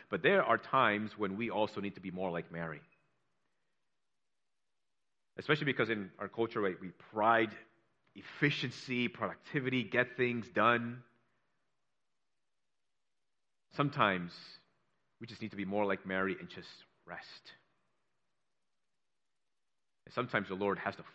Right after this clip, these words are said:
force us to take some rest. And that can come in many shapes and forms.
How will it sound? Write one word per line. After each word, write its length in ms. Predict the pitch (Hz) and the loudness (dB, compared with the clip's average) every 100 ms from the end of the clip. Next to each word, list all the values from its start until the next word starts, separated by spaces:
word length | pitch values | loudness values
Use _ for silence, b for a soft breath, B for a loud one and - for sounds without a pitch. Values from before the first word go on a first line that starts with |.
| - | -4
force 280 | 110 - | -2 -2
us 160 | 95 82 - - - - _ _ _ _ _ _ _ _ _ | -6 -6 -12 -16 -20 -20 _ _ _ _ _ _ _ _ _
to 80 | 98 | -12
take 240 | - 98 | -6 -6
some 240 | - 80 85 | -6 -8 -4
rest. 520 | 95 - - - - - _ _ _ _ _ _ _ _ _ _ _ _ _ _ _ | -4 -6 -12 -16 -18 -20 _ _ _ _ _ _ _ _ _ _ _ _ _ _ _
And 100 | 104 | -2
that 40 | 113 | -2
can 120 | 85 | 0
come 160 | 113 | 0
in 120 | 95 87 | 0 -4
many 200 | 104 92 | -6 -6
shapes 360 | - 95 92 - - - | -4 -6 -6 -14 -20 -20
and 100 | - | -20
forms. 440 | - 104 101 98 | -6 0 0 0